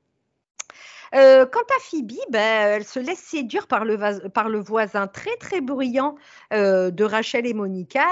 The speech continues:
Et, euh, euh, ben, là encore, ça va un petit peu compliquer, euh, les relations, euh, les relations de voisinage.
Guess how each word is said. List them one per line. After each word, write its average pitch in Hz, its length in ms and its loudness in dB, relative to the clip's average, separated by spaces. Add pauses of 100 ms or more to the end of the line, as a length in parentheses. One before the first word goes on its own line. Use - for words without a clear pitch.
Et, 247 300 -2
euh, 180 160 0 (340)
euh, 185 400 2
ben, 185 320 0
là 254 140 4
encore, 254 280 -2
ça - 120 -8
va 196 80 -6
un 185 80 -8
petit - 160 -20
peu 254 140 -8
compliquer, 240 600 -6
euh, 185 180 -2
les 185 140 -4
relations, 202 720 -4
euh, 170 280 0
les 185 160 -2
relations 185 460 -2
de 220 80 -8
voisinage. 175 800 -6